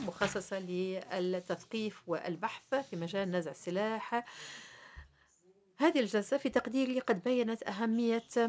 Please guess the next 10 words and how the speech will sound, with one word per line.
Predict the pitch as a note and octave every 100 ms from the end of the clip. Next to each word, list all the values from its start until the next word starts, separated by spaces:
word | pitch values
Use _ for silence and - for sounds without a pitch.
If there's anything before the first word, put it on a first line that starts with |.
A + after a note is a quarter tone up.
| B3 A#3+ - -
إقامة | - C#4+ D4 F3+ E3 - -
ودعم | F#3 F#3+ G#3+ A#3 A#3 A#3+
شبكات | F#3 F3 G3 G3 -
الباحثين، | F3 E3 D#3+ F3 - F3 D#3+ -
لا | G#3
سيما | A#3+ D4 C#4 C#4 C#4 C4+ B3+ -
الشباب | A3 A3 - G#3 D4 C#4+
منهم، | F#3 D#3+ E3 D#3 E3 - - - -
وكذلك | A#3+ B3+ B3+ B3+ A#3+ B3+
بلورة | B3 B3 C4 C4+ C4 B3